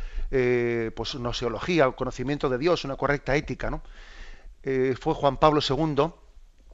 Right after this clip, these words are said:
el que habló de las dos alas, ¿no? El ala de la fe y el ala de la razón, ¿eh? Y, y fijaros, en la medida en que nos hemos secularizado y nos hemos apartado de las fuentes de la revelación, curiosamente, no ha sido por agarrarnos a,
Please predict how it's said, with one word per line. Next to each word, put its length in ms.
el 140
que 100
habló 240
de 100
las 240
dos 260
alas, 340
¿no? 140
El 200
ala 200
de 100
la 120
fe 180
y 120
el 100
ala 160
de 120
la 80
razón, 540
¿eh? 140
Y, 360
y 100
fijaros, 600
en 140
la 100
medida 300
en 80
que 100
nos 200
hemos 220
secularizado 1120
y 100
nos 180
hemos 220
apartado 440
de 80
las 140
fuentes 320
de 80
la 160
revelación, 560
curiosamente, 680
no 120
ha 40
sido 300
por 160
agarrarnos 680
a, 220